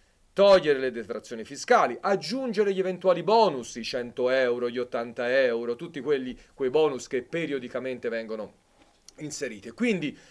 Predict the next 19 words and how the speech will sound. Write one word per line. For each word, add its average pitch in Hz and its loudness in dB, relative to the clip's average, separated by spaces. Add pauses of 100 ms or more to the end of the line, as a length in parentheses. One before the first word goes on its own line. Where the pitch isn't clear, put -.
(160)
la 214 4
formula 180 8
fondamentalmente 139 -2
è 117 0
dal 123 -4
reddito 147 2
imponibile, 151 -4
cioè 120 -2
dalla 113 -4
retribuzione 110 -10
lorda, 123 4 (320)
tolti 156 4
i - -10
contributi 131 -8
inps 127 -6
a 104 -8
carico 123 -2
del 98 -12
dipendente, 123 -4